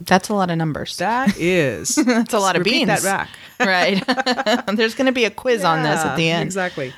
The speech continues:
Speaker 1: All right. So now, th-, soy has been a dietary staple in Asian countries for at least five thousand years. And then somewhere around three thousand years ago, give or take maybe a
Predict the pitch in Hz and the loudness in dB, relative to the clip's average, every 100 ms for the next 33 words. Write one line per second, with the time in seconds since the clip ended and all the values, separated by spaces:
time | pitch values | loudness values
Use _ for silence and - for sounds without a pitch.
0 | - 190 190 180 165 - - 208 196 170 | -4 0 4 4 2 0 0 2 2 2
1 | 202 180 165 156 - - 349 381 240 220 | 2 2 0 -8 -4 0 2 2 2 2
2 | 214 202 190 196 202 196 185 - 185 180 | 2 2 2 2 2 2 2 0 -4 0
3 | 180 165 170 180 233 262 202 202 185 180 | 0 0 -2 -2 -2 -2 -2 -2 0 -2
4 | 175 - 175 185 220 254 - 202 165 165 | -4 -2 -2 0 2 0 0 0 0 2
5 | 143 151 143 113 - - - - - - | 2 2 -2 -4 -6 -10 -14 -18 -20 -18
6 | - - - 180 180 175 175 190 180 180 | -20 -8 -2 2 4 2 2 2 2 2
7 | 233 247 247 233 202 196 185 185 - 233 | 2 2 4 2 2 2 2 0 -2 0
8 | 277 269 247 247 240 226 233 240 233 226 | 0 2 0 2 2 2 2 0 2 2
9 | 226 214 196 202 214 190 - 185 175 180 | 2 0 0 0 0 -2 -4 -4 -4 -2
10 | 175 165 156 | -2 0 -2